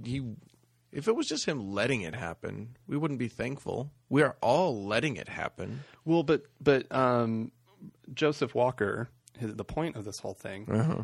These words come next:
Speaker 2: is that, um, he's, he's grateful that God loves us enough to sit up there or out there, wherever there is,
Speaker 1: Mm-hmm.
Speaker 2: and watch us as we learn the important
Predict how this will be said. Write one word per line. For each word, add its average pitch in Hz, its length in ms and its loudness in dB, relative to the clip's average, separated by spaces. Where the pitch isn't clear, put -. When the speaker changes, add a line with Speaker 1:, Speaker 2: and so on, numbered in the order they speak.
Speaker 2:
is 117 320 2
that, 107 400 2
um, 104 580 -2
he's, - 320 -10
he's 113 260 -10
grateful 123 840 2
that 117 140 -4
God 113 280 2
loves 143 220 2
us 165 160 0
enough 113 260 -2
to - 80 -8
sit - 220 -2
up - 240 -4
there 101 360 -4
or - 140 0
out 123 240 2
there, 107 360 2
wherever 104 400 2
there 101 300 4
is, 95 320 -2
Speaker 1:
Mm-hmm. 113 380 4
Speaker 2:
and 120 180 0
watch 139 320 2
us 180 160 2
as 127 160 -2
we 131 160 0
learn 139 360 2
the 175 60 0
important 139 560 -2